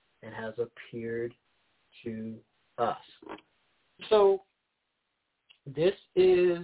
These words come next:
uh, the euangelion. This is the good news. This is the gospel. And so John begins, uh, his message to these believers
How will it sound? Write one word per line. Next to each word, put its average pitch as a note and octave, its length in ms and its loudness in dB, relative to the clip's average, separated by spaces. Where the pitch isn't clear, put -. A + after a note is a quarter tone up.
uh, D3+ 500 -6
the D3 560 -6
euangelion. D#3 720 -2
This D3 220 -2
is D3+ 320 2
the C3+ 80 0
good D3+ 320 0
news. C#3 400 0
This C3+ 180 -2
is D#3 200 -2
the D3+ 80 2
gospel. C#3 720 0
And C#3 160 -6
so D3 200 2
John D#3 420 -4
begins, C#3 800 -4
uh, A#2+ 760 -4
his D#3 260 -2
message C#3+ 500 2
to F3+ 300 4
these D#3 260 -4
believers C#3 600 0